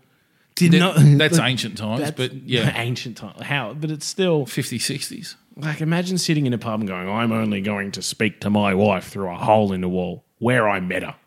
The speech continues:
Speaker 2: What, what you do, you, you would leave the public bar
Speaker 1: Yep.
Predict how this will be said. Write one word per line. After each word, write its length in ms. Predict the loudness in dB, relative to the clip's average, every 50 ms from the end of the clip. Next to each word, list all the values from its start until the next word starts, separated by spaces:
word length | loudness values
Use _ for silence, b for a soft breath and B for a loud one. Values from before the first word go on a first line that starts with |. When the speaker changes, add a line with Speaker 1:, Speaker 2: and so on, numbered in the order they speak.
| _ -4
Speaker 2:
What, 200 | -4 -4 -2 0
what 160 | -2 0 0
you 160 | 0 0 0
do, 160 | 0 2 2
you, 220 | 2 2 2 0 -2
you 320 | -2 -2 -2 0 0 0
would 140 | 0 0 0
leave 280 | 2 2 2 2 2 -2
the 80 | -4
public 460 | -6 -4 -2 -2 -2 -2 -4 -4 -6 -6
bar 360 | -6 -6 -6 -6 -6 -8 -8 -12 _ _ -18
Speaker 1:
Yep. 200 | -16 -16 -16